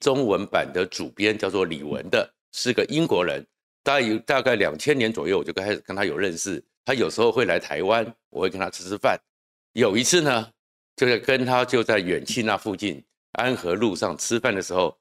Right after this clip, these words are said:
他突然呢看到台湾的新闻，很感叹的说，他其实非常钦佩台湾。他说：“他看台湾的新闻哦，变幻莫测，情节复杂，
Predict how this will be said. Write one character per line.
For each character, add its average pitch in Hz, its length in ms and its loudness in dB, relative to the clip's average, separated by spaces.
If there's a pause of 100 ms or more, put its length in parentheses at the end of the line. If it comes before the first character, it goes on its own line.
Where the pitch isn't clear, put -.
(200)
他 127 140 -2
突 - 280 0
然 85 220 2
呢 85 200 -2 (380)
看 135 260 -2
到 110 160 2
台 87 220 0
湾 98 140 2
的 92 100 0
新 101 220 -4
闻， 76 200 -6 (280)
很 113 160 -2
感 82 280 -2
叹 117 240 -2
的 82 120 -2
说， 95 340 0 (220)
他 120 160 0
其 - 200 -8
实 80 300 -8 (140)
非 113 240 2
常 82 340 -6
钦 92 260 -6
佩 87 240 -2
台 67 200 -8
湾。 82 260 -2 (360)
他 135 80 2
说： 165 140 4
“他 165 80 -2
看 170 240 0
台 107 220 0
湾 131 140 2
的 117 80 2
新 117 200 -2
闻 87 160 0
哦， 76 280 -4 (240)
变 170 200 4 (120)
幻 127 200 2
莫 101 300 0
测， 95 320 0 (220)
情 131 380 0
节 98 280 2
复 127 260 -4
杂， 73 380 -2